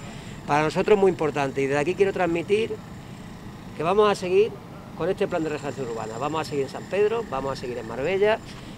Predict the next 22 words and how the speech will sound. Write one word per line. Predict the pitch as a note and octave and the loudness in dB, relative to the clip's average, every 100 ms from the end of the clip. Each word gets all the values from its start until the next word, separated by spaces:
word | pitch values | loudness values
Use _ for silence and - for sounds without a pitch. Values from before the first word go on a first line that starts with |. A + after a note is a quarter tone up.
| - | -4
porque | D#3 D3+ | 0 0
creemos | D#3+ F#3 F3+ E3+ | 4 6 6 4
que | F3+ | 4
ahora | F3+ | 2
nos | E3+ - | 2 0
toca | G3+ F#3+ G#3 G3+ | 0 2 2 2
apoyar | - B2+ C3+ C#3 F#3 F#3+ - | 0 -2 0 4 4 4 0
a | C#3 | -2
las | C#3 | -2
pequeñas | A2+ C#3 E3+ G3 G3+ | -2 -2 2 6 6
y | F3 | 6
medianas | D3 C#3+ C#3+ | 6 6 4
empresas | C3 D#3+ F3+ - G3 - | 2 0 2 4 4 2
en | - C3+ | 0 0
estos | D3 C#3+ | 2 0
tiempos | - D#3+ - E3+ F3 - - - - | 4 2 4 2 2 0 -16 -16 -6
que | A#2+ | -4
te-, | B2+ C#3+ | 0 0
tenemos | - D#3 E3+ D#3+ | 2 6 8 8
una | D#3 D3 | 6 6
crisis | C#3 C#3 C3+ | 2 0 0
sanitaria, | D3 D3 F3+ F3+ F3+ F#3 | 2 4 4 6 6 4